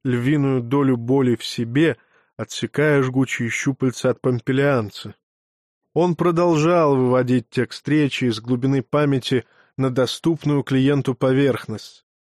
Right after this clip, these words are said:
Но после этого не оставалось сил на выверенность интонации и патетику жестов. Лицо Тумидуса превратилось в ледяную маску.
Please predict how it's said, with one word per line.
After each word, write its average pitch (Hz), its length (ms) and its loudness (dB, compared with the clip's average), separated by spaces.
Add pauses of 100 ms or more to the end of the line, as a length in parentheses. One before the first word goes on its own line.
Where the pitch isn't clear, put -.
(380)
Но 110 100 -8
после 127 380 -2
этого 135 260 0
не 135 160 0
оставалось 139 680 0
сил 160 360 0
на 143 180 0
выверенность 147 640 0
интонации 127 720 0
и 110 40 -2
патетику 127 640 -2
жестов. 131 600 -2 (680)
Лицо 113 360 -2
Тумидуса 135 600 0
превратилось 127 760 0
в 127 80 -6
ледяную 139 500 2
маску. 143 640 -2